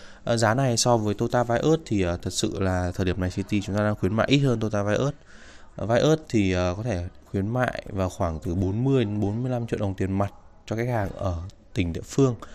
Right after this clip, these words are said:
cụ thể là Bắc Ninh hay Bắc Giang. Ở thời điểm này thì, ờ, cũng rất là khó cho Honda để giảm thêm khuyến mại vì thật sự là từ lúc City ra mắt thì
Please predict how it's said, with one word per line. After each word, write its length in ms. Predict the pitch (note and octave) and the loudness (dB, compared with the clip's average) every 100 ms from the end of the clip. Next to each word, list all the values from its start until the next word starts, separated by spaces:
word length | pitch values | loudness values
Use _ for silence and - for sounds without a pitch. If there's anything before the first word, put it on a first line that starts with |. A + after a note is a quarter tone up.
| - - | -18 -8
cụ 120 | - | -4
thể 260 | - F#2+ D#2+ | 0 0 0
là 140 | E2+ | -2
Bắc 120 | E2+ A#2 | -4 -4
Ninh 200 | A#2+ A#2 | -4 -4
hay 120 | A2+ | -4
Bắc 100 | A2+ | -2
Giang. 280 | A2+ A#2+ A2+ - - - - - - - - - - - - - - - - - - | 2 2 0 -8 -20 -20 -20 -20 -20 -20 -20 -20 -20 -20 -20 -18 -20 -20 -20 -20 -14
Ở 120 | - A2+ | -8 2
thời 160 | A#2 | 4
điểm 160 | G#2 F#2+ | 6 4
này 200 | G2+ G2+ | 2 4
thì, 180 | G2+ F#2+ | 4 6
ờ, 360 | F#2+ F#2+ F#2 F#2+ - - - - - - - - A2 | 6 6 4 0 -14 -20 -20 -20 -20 -20 -20 -10 -6
cũng 140 | A2+ A#2 | 0 2
rất 100 | D3 | 4
là 80 | B2+ | 2
khó 460 | - G2+ G2+ A#2 | 4 6 8 8
cho 340 | C3+ B2+ A#2+ A#2+ | 6 4 4 4
Honda 520 | A#2+ A#2 A#2 A#2 A2+ | 2 4 6 8 6
để 240 | F#2 F2 - - - F#2 F2+ | 4 0 -6 -12 -10 -6 -2
giảm 160 | F#2+ E2+ | 0 -2
thêm 120 | - A2 | -4 0
khuyến 160 | G2 | 0
mại 220 | A#2 - - | 2 -2 0
vì 120 | F2+ | -4
thật 100 | - | -4
sự 220 | - - F2+ | -4 -2 0
là 120 | E2+ | -2
từ 200 | - F#2+ | 0 0
lúc 160 | F#2+ A#2+ - - - | 2 0 -4 -16 -2
City 180 | A2+ G#2+ | 0 4
ra 100 | G#2+ | 4
mắt 200 | B2 C#3 | 4 2
thì 160 | - | -2